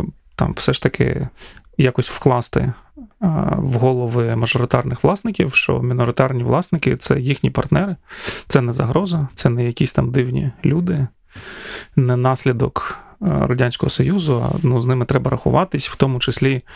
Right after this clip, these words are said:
якщо почати вести себе, себе як цивілізовані інституційні інвестори,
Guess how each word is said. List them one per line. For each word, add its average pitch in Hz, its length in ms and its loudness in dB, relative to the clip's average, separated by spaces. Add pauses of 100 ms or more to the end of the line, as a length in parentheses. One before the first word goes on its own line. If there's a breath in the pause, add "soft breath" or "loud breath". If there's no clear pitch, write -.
(420 loud breath)
якщо 131 500 2 (300 loud breath)
почати 131 440 2
вести 120 300 2
себе, 117 420 0 (240)
себе 120 320 2
як 110 140 -2
цивілізовані 120 840 0 (680)
інституційні 131 680 0
інвестори, 135 540 0